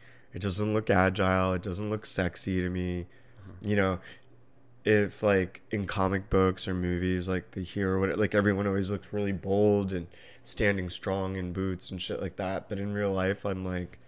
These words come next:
Speaker 1: no, we're, like, beautiful creatures that are, like, no one's really that rugged or whatever. Like, if you work in a rugged situation or you go into a rugged environment, like snow, like a blizzard, then I get the boots.
Speaker 2: Sure.
Speaker 1: But, like,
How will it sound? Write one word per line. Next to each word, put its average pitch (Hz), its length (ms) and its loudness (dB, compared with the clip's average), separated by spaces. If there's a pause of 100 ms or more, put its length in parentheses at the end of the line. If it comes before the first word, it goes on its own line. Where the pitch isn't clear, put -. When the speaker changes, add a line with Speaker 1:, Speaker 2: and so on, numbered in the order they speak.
(460)
Speaker 1:
no, 151 220 2
we're, 92 160 2
like, 98 300 0
beautiful 107 340 -4
creatures 98 540 -4
that 92 200 -4
are, 92 120 -2
like, 95 280 -8
no 104 260 -2
one's 107 280 -2
really 92 240 0
that 90 360 -4 (120)
rugged 90 400 -2
or 90 100 -4
whatever. 87 360 -6
Like, 90 340 -6 (600)
if 127 240 4
you 123 200 2
work 107 320 2
in 107 60 -2
a 101 80 0
rugged 98 360 0
situation 95 520 -4
or 98 80 -2
you 95 160 -2
go 98 160 0
into 98 180 -6
a 92 60 -2
rugged 92 500 -2
environment, 95 720 -2 (160)
like 90 180 4
snow, 92 540 4 (200)
like 101 140 4
a 123 40 8
blizzard, 98 460 4 (580)
then 113 120 8
I 107 80 10
get 98 180 6
the - 60 -6
boots. 85 400 -6 (440)
Speaker 2:
Sure. 95 340 -10
Speaker 1:
But, 104 360 4
like, 104 220 2